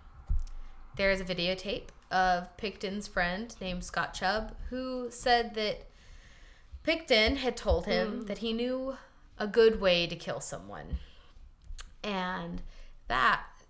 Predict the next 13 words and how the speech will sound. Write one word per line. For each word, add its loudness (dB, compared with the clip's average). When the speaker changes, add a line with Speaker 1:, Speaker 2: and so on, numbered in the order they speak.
Speaker 1:
was -4
a 0
way 4
to -2
kill 2
a 0
female -2
heroin 0
addict, -4
was -2
to -4
inject -4
her 0